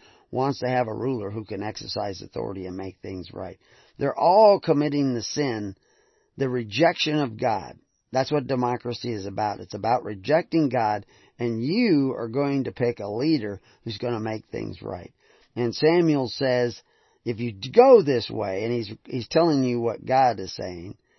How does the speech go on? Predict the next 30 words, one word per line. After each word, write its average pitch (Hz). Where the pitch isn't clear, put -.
he 123
says, 117
"If 123
you 139
go 202
this 120
way, 110
that 123
leader 131
will 104
appoint 151
men 135
over 120
you. 117
He 110
will -
take 139
and 117
take 117
and 110
take 110
and 101
take. 104
You'll 95
have 95
less 127
and 123
less 110
power, 98
and 107